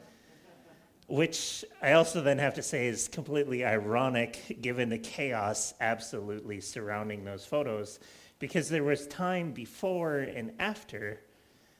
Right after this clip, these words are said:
where it wasn't so peaceful in the Hallquist house.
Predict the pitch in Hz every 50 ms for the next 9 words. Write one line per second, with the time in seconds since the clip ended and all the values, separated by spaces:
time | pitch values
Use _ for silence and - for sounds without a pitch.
0 | _ _ _ - 120 120 127 135 165 160 - 143 120 - - 139 117 - - -
1 | 202 185 - - - 139 107 104 104 104 110 104 151 156 156 - 135 107 - -
2 | - 98 92 - - - - -